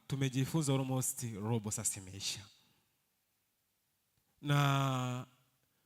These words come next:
tumeona kwamba Mungu anavyotutaka na sisi tutoke katika Misri. Na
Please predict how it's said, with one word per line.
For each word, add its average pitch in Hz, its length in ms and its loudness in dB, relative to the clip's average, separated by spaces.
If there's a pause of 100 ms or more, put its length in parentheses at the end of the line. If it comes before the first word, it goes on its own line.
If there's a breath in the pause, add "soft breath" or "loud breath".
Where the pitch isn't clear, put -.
(140)
tumeona 214 420 8
kwamba 208 340 2
Mungu 190 580 6 (400 soft breath)
anavyotutaka 180 760 8
na 156 120 2
sisi 135 520 4 (360)
tutoke - 320 2
katika 117 360 -6
Misri. 92 380 -6 (2500)
Na 160 460 4